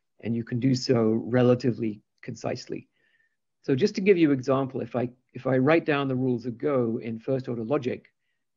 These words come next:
um, it's less than one page of, of axioms. If I try to write down the rules of Go in a circuit language, uh, such as a neural network or a Boolean circuit, um,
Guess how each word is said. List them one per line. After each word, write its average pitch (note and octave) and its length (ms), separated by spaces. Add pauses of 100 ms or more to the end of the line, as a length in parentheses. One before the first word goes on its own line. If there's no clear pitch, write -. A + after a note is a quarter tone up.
(240)
um, A2+ 540 (160)
it's - 380 (160)
less C3+ 340
than B2 300
one B2 240
page G#2 420
of, G#2+ 180 (220)
of A2 220
axioms. - 440 (560)
If C3 160
I B2+ 120
try D#3+ 460
to D#3+ 160
write B2+ 440
down B2 220
the B2 60
rules A#2+ 280
of A#2 100
Go C3 460
in A2+ 180
a A2+ 80
circuit - 400
language, A2 460 (640)
uh, G#2+ 260
such - 320
as A2 140
a A#2 80
neural A#2 260
network B2 560 (100)
or A2+ 500 (280)
a A2 220 (560)
Boolean A#2+ 340
circuit, C3 380 (840)
um, A2+ 520